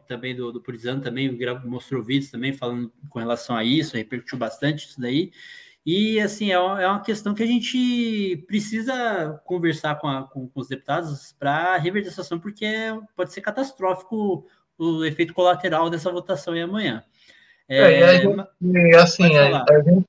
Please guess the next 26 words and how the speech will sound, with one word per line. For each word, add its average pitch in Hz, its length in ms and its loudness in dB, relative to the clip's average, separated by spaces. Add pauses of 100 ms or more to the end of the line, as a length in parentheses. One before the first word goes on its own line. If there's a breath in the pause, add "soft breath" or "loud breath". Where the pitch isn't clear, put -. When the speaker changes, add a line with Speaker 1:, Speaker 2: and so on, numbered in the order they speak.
(140)
Speaker 2:
a 165 120 8
gente 202 300 8
agora, 190 300 10
a 156 180 8
gente 160 460 -2
tem 185 180 6
essa 180 220 4
cultura 156 500 6
do 139 140 4
cancelamento. 139 840 4 (100)
Quando 196 160 10
a 202 80 12
gente 208 280 8
critica, 165 640 2
discorda, 135 880 8 (440)
aponta 143 520 6
o 135 80 10
erro, 170 240 10
a 185 100 10
gente 202 300 6
não 208 160 6
tá 214 160 8
querendo 196 400 10
cancelar 156 640 10
ninguém, 127 760 2 (200)
os 120 120 -2